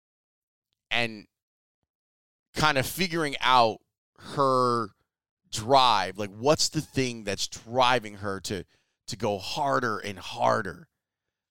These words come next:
to try to reach this new plane of existence, and not just reach it, but bring everyone else with them. It's,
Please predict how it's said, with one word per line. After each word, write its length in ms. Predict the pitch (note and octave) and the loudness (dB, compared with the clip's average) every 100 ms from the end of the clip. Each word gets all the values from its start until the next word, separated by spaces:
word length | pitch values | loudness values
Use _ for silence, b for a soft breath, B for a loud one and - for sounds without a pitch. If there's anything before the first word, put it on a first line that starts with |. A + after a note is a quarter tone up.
| _ | _
to 100 | - | -10
try 220 | - C#3+ | 2 4
to 80 | A#2+ | 4
reach 420 | G#2+ B2 C3 - | -4 -10 -6 -4
this 340 | A#2+ A2+ - - | 0 0 -2 -6
new 360 | G2 A#2 B2+ B2+ | -16 -12 -10 -10
plane 560 | - B2 A#2+ A#2 A2+ G2+ | -12 -6 -4 -4 -6 -8
of 100 | F#2 | -10
existence, 800 | E2+ F2 G#2 - F#2 D#2 - F#2 | -10 -6 -4 -4 -8 -14 -12 -12
and 220 | F2+ E2+ _ _ _ _ G#2 | -12 -20 _ _ _ _ -2
not 220 | C#3+ E3+ | 0 2
just 240 | D#3 C3+ | 2 0
reach 320 | G#2+ E3+ F#3 A#2+ | -2 -4 -2 -2
it, 120 | F#2+ | -4
but 120 | G2 | -10
bring 320 | F2+ B2 B2+ | -8 -6 -2
everyone 600 | A#2+ A2+ A2+ A2 G#2 G2+ - | -2 -4 -6 -4 -4 -8 -2
else 320 | G#2+ G#2 - | 0 0 -4
with 320 | G2 C3 - | 0 0 0
them. 320 | F2 D2+ D#2+ _ _ _ _ _ _ _ _ _ _ _ - | -12 -14 -18 _ _ _ _ _ _ _ _ _ _ _ -8
It's, 240 | A#2 - | -8 -8